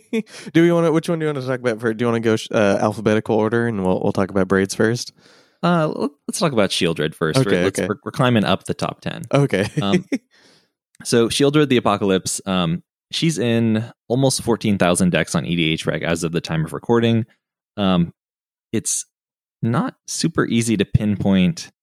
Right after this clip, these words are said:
Speaker 2: exactly where, where that's, like, coming from. So she's in a, a significant portion of the,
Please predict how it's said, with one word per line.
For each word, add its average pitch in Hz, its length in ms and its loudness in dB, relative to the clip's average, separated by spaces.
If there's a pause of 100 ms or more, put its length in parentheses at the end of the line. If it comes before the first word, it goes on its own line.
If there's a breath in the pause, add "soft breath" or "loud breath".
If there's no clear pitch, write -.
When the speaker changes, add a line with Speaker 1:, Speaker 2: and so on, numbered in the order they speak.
(460)
Speaker 2:
exactly 90 880 0 (340)
where, 92 720 0 (1300)
where 98 320 -2
that's, 90 280 -4
like, 76 220 -8 (200)
coming 90 300 0
from. 76 440 -6 (420)
So 95 420 4
she's 113 220 -2
in 147 180 2
a, 120 160 2
a - 80 -4
significant 98 640 -2
portion 92 400 0
of 80 260 -4
the, 80 400 -4